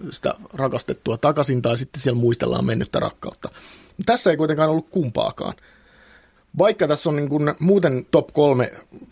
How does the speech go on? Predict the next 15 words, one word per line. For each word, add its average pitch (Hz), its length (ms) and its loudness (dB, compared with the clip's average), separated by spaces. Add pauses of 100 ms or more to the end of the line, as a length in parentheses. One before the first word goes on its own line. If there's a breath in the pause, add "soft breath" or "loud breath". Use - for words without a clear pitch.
(600 loud breath)
yksinäisyysbiisin 117 920 2
tunnusmerkkiä, 113 720 0
on 120 160 -2 (160)
kylmyys, 185 500 4
pimeys 143 460 4
ja 131 60 -2
tyhjyys 131 500 0
ja 113 60 -2
sitten 120 160 -2
vielä 110 160 0
niin 107 100 -6
kuin 123 120 0
hiljaisuus. 120 600 0 (1080 soft breath)
Mutta, 127 300 0
mutta 180 400 2